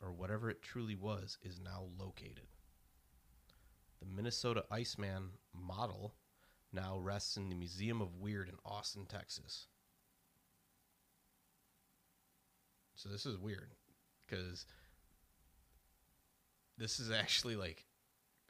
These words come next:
well, maybe I read Frank's story of it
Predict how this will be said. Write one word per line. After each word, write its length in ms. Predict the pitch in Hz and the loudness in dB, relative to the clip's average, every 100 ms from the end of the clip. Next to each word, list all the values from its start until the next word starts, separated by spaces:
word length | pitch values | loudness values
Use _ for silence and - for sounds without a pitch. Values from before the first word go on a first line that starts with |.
| - | -2
well, 240 | 95 82 - - 113 | 0 -2 -8 -8 0
maybe 380 | 104 101 87 - - _ _ - - - _ _ _ _ _ 107 | 2 2 -2 -6 -20 _ _ -20 -20 -20 _ _ _ _ _ 0
I 40 | |
read 240 | 101 90 - - | 2 0 -4 -14
Frank's 360 | - - 92 - | -10 -8 -6 -4
story 440 | - 98 90 92 95 - | -2 -2 -2 -4 -8 -6
of 140 | 101 101 | -4 -2
it 140 | - | -4